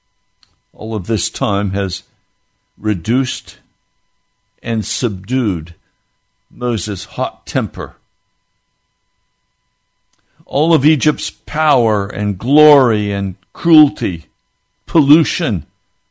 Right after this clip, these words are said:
they're before Moses as he wanders and as he thinks over his past life. Nothing will humble a man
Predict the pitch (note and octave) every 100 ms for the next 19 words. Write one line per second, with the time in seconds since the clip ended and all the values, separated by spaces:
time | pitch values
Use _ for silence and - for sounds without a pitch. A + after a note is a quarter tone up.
0 | _ _ _ _ _ _ _ _ _ _
1 | _ _ _ A2 A2+ G#2 G2+ C#3+ C3 A#2
2 | C#3+ B2+ F#2 F#2 E2+ A2+ F#2+ A#2 G#2 F#2+
3 | F#2+ A#2+ B2 A#2 A2 F#2+ - - _ _
4 | _ _ _ _ B5+ B5+ B5+ _ B5 B5
5 | _ _ _ _ _ _ _ _ _ -
6 | G2 G2 - G2+ - B2+ G#2+ C3 B2 F#2
7 | D#2+ G2 F#2 - - B2 F#2 - F#2+ G2
8 | F2+ D2+ _ _ _ _ _ _ _ B5+
9 | B5+ B5 B5+ B5 B5+ B5+ B5+ _ _ _
10 | _ _ _ _ _ _ _ _ _ _
11 | _ _ _ _ _ _ _ _ _ _
12 | B2+ C3+ D3 B2 A#2+ A2 C#3+ C3 A2+ G#2+
13 | F2+ F#2+ F#2+ G#2+